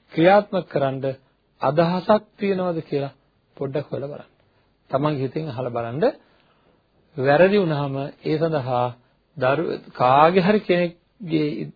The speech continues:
ඉදිරියේ ඒ වැරද්ද පාපොච්චාරණය කරලා පොරොන්දුවක් ඇති කරගන්න "මං ආයෙ මේ වැරද්ද කරන්නේ නෑ" කියලා පොරොන්දුවක් ඇති කර ගැනීමෙන්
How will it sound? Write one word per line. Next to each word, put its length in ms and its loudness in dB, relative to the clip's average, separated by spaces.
ඉදිරියේ 640 -4
ඒ 160 4
වැරද්ද 360 6
පාපොච්චාරණය 960 2
කරලා 380 -4
පොරොන්දුවක් 540 4
ඇති 240 -8
කරගන්න 540 -2
"මං 260 -2
ආයෙ 240 4
මේ 160 -2
වැරද්ද 320 0
කරන්නේ 440 -2
නෑ" 380 0
කියලා 300 0
පොරොන්දුවක් 520 0
ඇති 220 -6
කර 220 0
ගැනීමෙන් 640 -2